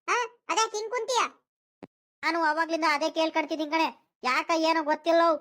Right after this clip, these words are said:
Speaker 2: ಮಕ ಊದಿಸ್ಕೊಂಡು ಮನೆ ಮುಂದೆ ಕಾಲ್ ಹಿಂಗೆ ಚಾಚ್ಕೊಂಡು ನೋಡಲ್ ಕುಂತಿರೋದ್ ನೋಡಲಿ. ಅದೇನಾಯ್ತಂತ ನೀನೇ ಕೇಳಮ್ಮ.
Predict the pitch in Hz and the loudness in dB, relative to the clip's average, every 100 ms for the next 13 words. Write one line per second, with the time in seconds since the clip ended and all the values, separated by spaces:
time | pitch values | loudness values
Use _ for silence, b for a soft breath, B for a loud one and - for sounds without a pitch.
0 | - - 262 320 320 320 330 - 339 320 | -4 -6 -2 0 0 -2 -4 -2 0 2
1 | 403 403 _ 277 320 320 330 320 294 330 | 0 -4 _ -4 -2 -2 -2 0 0 0
2 | 320 302 302 311 - 370 370 - _ - | -2 -2 0 0 -2 -2 -2 -4 _ -4
3 | 320 311 311 302 339 320 330 330 294 - | -4 -4 -6 0 0 2 0 0 -2 -6
4 | - 247 302 339 330 330 339 311 330 330 | -8 -2 0 2 0 -2 -2 -2 -4 -2
5 | 330 339 | 0 2